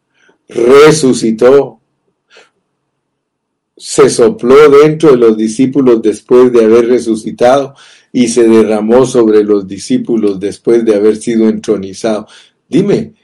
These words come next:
eso no es fácil para Dios. Él tuvo que pagar con su propia vida. O sea que ahí hay, hay un proceso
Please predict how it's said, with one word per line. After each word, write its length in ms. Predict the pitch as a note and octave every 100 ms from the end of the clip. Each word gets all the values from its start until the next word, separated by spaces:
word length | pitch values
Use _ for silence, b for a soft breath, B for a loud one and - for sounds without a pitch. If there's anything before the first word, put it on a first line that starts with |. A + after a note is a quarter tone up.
| _ _ _ -
eso 360 | A2+ A2+ A3+
no 240 | A3 F3+ C#3
es 160 | A2+
fácil 420 | - A2 A2 G#2 E2+
para 300 | F2 D#2 C2+
Dios. 400 | A#2 D#3+ A3+ D3
Él 240 | A#2 A2+
tuvo 280 | B2+ A#2 A2
que 200 | A#2 A2
pagar 500 | G#2 F#2+ G2 A2 A2+
con 260 | - G2
su 300 | F2+ G#2 F#2
propia 600 | - G2+ A2 A2 A2 F#2+
vida. 800 | - A2+ F#3+ B3+ A#3+ - - _ _ _ _ _ _ _ _ _
O 80 | -
sea 320 | - A#2 E3+
que 340 | F3 C#3 A2+
ahí 460 | G#2 G#2+ A#2 A2+ A#2+
hay, 300 | D#3 C#3+ -
hay 200 | A#2+ B2
un 200 | D3 D#3+
proceso 680 | B2 G#2 - C#3+ D3 C3